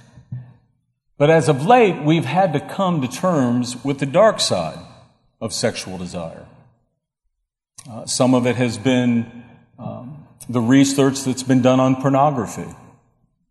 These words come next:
Not only more awareness of human trafficking that feeds the industry, but the effect of pornography upon the brain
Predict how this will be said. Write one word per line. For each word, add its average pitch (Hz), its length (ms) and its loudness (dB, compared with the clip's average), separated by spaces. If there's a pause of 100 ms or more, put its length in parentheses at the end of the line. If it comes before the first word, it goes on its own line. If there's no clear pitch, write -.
(720)
Not 123 220 4
only 120 260 4
more 123 340 6
awareness 117 880 2
of 104 460 -2
human 120 300 0
trafficking 123 680 0
that 98 140 -6
feeds 117 380 0
the 104 120 -6
industry, 98 580 -8 (1040)
but 127 140 0
the 143 140 4
effect 160 320 0
of 143 100 -4
pornography 143 580 2
upon 151 320 2
the 160 80 0
brain 156 480 2